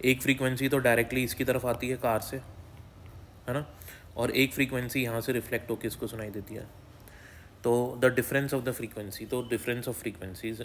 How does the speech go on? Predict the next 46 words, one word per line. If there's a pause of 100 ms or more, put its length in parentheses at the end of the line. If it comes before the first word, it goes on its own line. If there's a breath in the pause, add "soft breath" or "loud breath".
हमको
पता
लगाना
है
कितना
होगा। (680 loud breath)
तो
हम
मान
लेते
हैं
कि
जो
वॉल
से
रिफ्लेक्ट
होके
फ्रीक्वेंसी
आती
है
वो
एफ़
टू
है (460 loud breath)
और
जो
एक
यहाँ
से
डायरेक्ट
इसके
पास
जाती
है
वो
एफ़
थ्री
है। (680 loud breath)
तो
हम
एफ़
थ्री
निकाल
लेते
हैं
पहले।